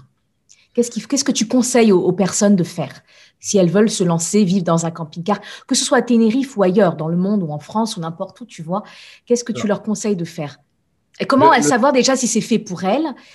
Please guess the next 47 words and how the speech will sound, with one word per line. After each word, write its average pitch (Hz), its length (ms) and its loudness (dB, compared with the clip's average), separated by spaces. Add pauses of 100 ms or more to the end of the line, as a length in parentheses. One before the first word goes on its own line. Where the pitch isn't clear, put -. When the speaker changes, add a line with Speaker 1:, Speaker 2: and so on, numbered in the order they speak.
(180)
Speaker 1:
et, 180 180 0
euh, 175 40 0
comment 208 240 0
Speaker 2:
Ouais. 240 40 -4
Speaker 1:
se - 180 -6
lancer ? 180 480 -4
Parce 165 160 -8
qu'on 185 320 -6
a 185 80 -2
beaucoup 208 240 -4
de - 60 -4
peur, 220 560 2 (300)
on 180 160 -12
se 170 100 -10
demande, 214 460 0
tu - 100 -20
vois, 190 80 -8
si 175 260 -12
on, 160 220 -12
on 165 60 -12
peut 185 160 -12
y 175 140 -6
vivre. 220 540 -4 (260)
Voilà, 139 160 -12
comment 294 260 -6
se - 180 -8
lancer ? 180 440 -8 (1120)
Speaker 2:
Ne, 143 120 -12 (260)
on, 131 200 -6
on 147 140 -2
a 160 100 2
pas 185 160 -2
mal 175 160 -2
lu 139 260 -4
déjà 110 320 -4
de 110 100 -6
choses 135 320 -8
qui - 240 -12
nous 107 180 -6
ont 101 80 -8
fait, 120 300 -10
euh, 95 240 -6
changer 110 380 -10
de 104 120 -8
mentalité 98 640 -10
sur, 95 340 -14
euh, 87 140 -14